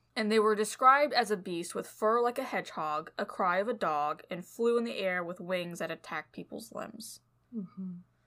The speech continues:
Speaker 1: Such winds that would cut people had stories concerning them in the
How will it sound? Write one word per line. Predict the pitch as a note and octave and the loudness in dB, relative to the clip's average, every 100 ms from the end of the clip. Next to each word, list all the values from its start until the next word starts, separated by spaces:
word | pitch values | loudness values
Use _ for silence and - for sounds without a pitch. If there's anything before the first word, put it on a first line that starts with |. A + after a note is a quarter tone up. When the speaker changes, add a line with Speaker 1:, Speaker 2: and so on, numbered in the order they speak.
| _ | _
Speaker 1:
Such | - D#4 - - | 4 4 4 -2
winds | G#3 F3 F3 | -2 -2 -4
that | G3 F3 | -4 -4
would | F3 | -6
cut | - C#4 - | -2 -4 -2
people | G3+ - E3+ | -10 -6 -6
had | F3+ F#3+ F#3 | -2 -4 -4
stories | - C4 C4 A#3+ | 0 2 2 0
concerning | - F#3+ F3+ F3 E3+ | -6 -8 -6 -8 -8
them | E3 D#3+ - | -8 -8 -8
in | |
the | F3+ | -8